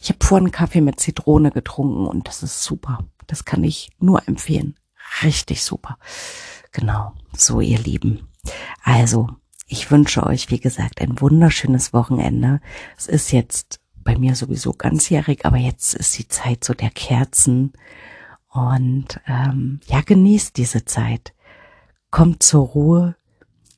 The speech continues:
und zur Besinnung und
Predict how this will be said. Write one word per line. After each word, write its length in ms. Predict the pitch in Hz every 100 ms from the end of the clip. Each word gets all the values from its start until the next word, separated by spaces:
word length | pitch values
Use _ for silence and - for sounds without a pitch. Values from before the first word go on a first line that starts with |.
| _ _
und 180 | 123 117
zur 140 | 139
Besinnung 680 | 123 117 139 151 170 185 185 _ - - - - - _ _ _ _ - - - - - - - _ -
und 540 | 131 131 131 131 139